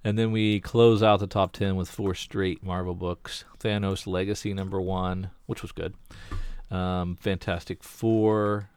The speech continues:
number two, came in at eight. And then Amazing Spider-Man six and Amazing Spider-Man five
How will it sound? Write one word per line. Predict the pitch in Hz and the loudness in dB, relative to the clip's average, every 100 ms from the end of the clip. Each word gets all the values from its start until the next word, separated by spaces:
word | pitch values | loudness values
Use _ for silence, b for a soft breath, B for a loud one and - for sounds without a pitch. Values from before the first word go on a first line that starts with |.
| _ | _
number | 95 90 - | -12 -10 -10
two, | - - 123 117 117 | -10 -4 -2 0 -2
came | 113 107 | -4 -8
in | 107 | -8
at | - | -8
eight. | - 123 147 - - _ _ _ b b - | -4 -4 -4 -12 -20 _ _ _ b b -4
And | 90 | -2
then | 90 | 0
Amazing | 87 90 85 85 | 0 0 -2 -4
Spider-Man | - 90 85 82 78 | -2 0 0 -2 -4
six | - - 131 - - - - - - | -4 0 0 -2 -10 -12 -14 -16 -6
and | 92 | -4
Amazing | 87 87 87 | -2 -2 -4
Spider-Man | 90 80 82 87 92 | -6 -6 -4 -4 -6
five | - - 110 - - - | -6 -4 -2 -2 -4 -10